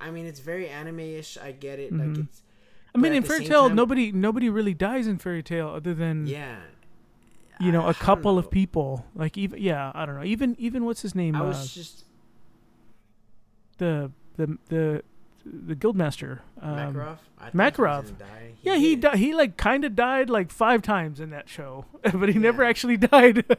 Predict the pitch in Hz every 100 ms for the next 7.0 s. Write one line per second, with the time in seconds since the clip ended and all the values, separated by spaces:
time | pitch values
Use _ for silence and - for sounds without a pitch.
0 | _ - - 147 254 262 277 220 160 156
1 | 147 156 156 139 - - - 110 120 135
2 | 110 - - 131 127 - 135 143 131 -
3 | 131 127 - 131 131 156 135 123 - 113
4 | 123 - 123 110 117 143 - 117 113 104
5 | 110 113 110 - 113 110 - 113 104 -
6 | - 117 - 117 113 113 - 117 110